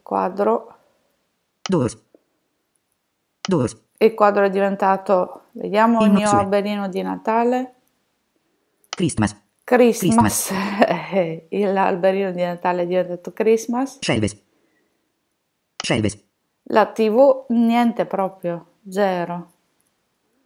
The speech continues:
Speaker 1: Vediamo la finestra.
Speaker 2: Blinds.
Speaker 1: Blinds,
Speaker 2: E a te.
Speaker 1: gli scuri.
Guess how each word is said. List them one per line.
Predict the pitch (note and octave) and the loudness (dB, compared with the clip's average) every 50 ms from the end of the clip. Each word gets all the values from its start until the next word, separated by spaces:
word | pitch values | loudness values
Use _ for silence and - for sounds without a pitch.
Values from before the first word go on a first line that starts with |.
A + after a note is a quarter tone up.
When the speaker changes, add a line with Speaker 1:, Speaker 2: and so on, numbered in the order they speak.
| _ _ _ _ | _ _ _ _
Speaker 1:
Vediamo | - - G#3 F#3+ G#3 A3 A#3+ A#3+ B3 B3+ C4+ C#4 B3+ - | -12 -8 -4 -2 0 0 2 2 2 2 2 2 0 0
la | G3+ F#3+ | -4 -6
finestra. | F#3+ - G#3+ G3+ G#3 A3 A3 A#3+ A#3+ - - - - C4 C4+ C#4 C#4 C#4 - - _ _ _ _ _ _ _ _ _ - - | -4 -4 -4 -2 -2 0 0 0 -2 -4 -8 -10 -8 -4 -4 -2 -4 -4 -6 -14 _ _ _ _ _ _ _ _ _ -8 -4
Speaker 2:
Blinds. | F#3 E3+ C3+ B2+ B2+ - - _ _ _ _ _ _ _ - | 0 0 0 0 -2 -4 -10 _ _ _ _ _ _ _ -10
Speaker 1:
Blinds, | - F#3+ G3 A#3 A3+ A3+ A3 G#3+ G#3+ G#3 G3+ - F3+ | -4 0 2 4 4 4 4 2 2 2 0 2 2
Speaker 2:
E | G3 G#3+ | 4 4
a | G3+ G3+ G3+ | 2 2 -2
te. | - - _ _ _ _ | -6 -16 _ _ _ _
Speaker 1:
gli | - G3+ G#3 G#3 | -8 -4 -4 -4
scuri. | G#3 - - - F#3+ F#3 F3+ F3+ F#3 F#3+ G3 F#3+ - | -4 -6 -6 -2 0 2 2 2 0 -2 -4 -8 -12